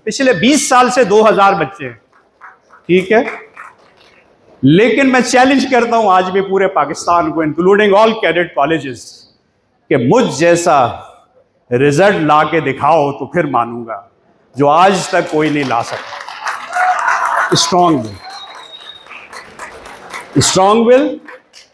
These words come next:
and dedication। तो तीन चीज़ें जो मैंने बताई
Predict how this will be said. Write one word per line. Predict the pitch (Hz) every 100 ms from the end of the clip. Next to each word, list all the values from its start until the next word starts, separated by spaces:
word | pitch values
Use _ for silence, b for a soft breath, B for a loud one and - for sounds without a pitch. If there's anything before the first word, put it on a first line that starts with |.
| _ _ _ -
and | 160
dedication। | 151 135 139 135 123 107 123 87 _ _ _ _ _ _ _ _ _ _ - _
तो | 196
तीन | - 247 311 302
चीज़ें | 254 226 202 214
जो | 208
मैंने | 196 185 190
बताई | 151 143 147 196